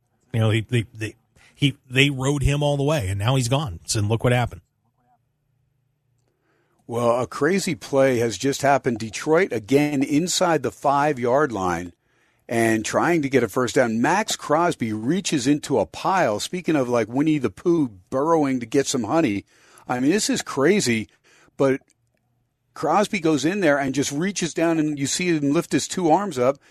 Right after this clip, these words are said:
Speaker 2: Next thing you know, you see the ball pop up, and the Raiders have the ball. This is unbelievable. A team that could not get takeaways. They've got a pick six for seventy-five yards,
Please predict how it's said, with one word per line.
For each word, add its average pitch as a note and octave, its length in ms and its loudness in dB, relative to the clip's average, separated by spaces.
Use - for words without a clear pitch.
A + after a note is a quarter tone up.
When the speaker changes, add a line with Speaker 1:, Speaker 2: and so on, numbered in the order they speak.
Speaker 2:
Next F#3 260 0
thing F3+ 160 0
you D3+ 100 2
know, F#3 200 0
you D3+ 120 0
see D#3+ 200 -4
the C3 100 -2
ball F3 320 0
pop C#3 340 -2
up, C#3 260 -2
and C#3 180 0
the C3+ 100 4
Raiders D#3+ 580 0
have D#3 320 0
the D3 100 0
ball. C#3 400 0
This G3 240 -6
is D3+ 160 -2
unbelievable. C#3 720 0
A A2+ 60 0
team G3 240 -2
that E3 180 0
could B2+ 140 -4
not D3 240 2
get E3 180 -2
takeaways. C3+ 600 0
They've C3 160 -2
got B2+ 180 4
a A#2 60 -2
pick - 280 -4
six - 260 0
for D#3 100 -2
seventy-five D3 680 0
yards, C3+ 360 0